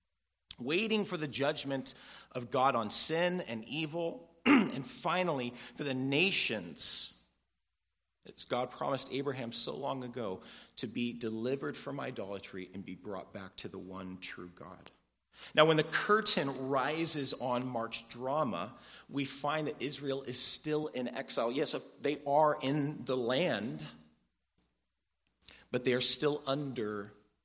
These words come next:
foreign occupation. They are at a moment of crisis. It's been years since any divine intervention or revelation.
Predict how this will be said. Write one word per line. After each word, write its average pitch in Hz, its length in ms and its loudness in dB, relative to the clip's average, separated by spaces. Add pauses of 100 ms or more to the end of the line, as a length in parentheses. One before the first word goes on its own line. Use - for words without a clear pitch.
(260)
foreign 131 500 0
occupation. - 920 -6 (1040)
They 160 200 4
are 160 200 6
at 143 140 6
a 131 60 4
moment 139 480 2
of 120 140 -6
crisis. 156 500 0
It's 135 140 -4
been 139 280 -2
years 151 760 -2 (340)
since - 360 2
any 175 280 4
divine 143 540 2
intervention 123 880 -4 (560)
or 120 140 -2
revelation. 117 920 0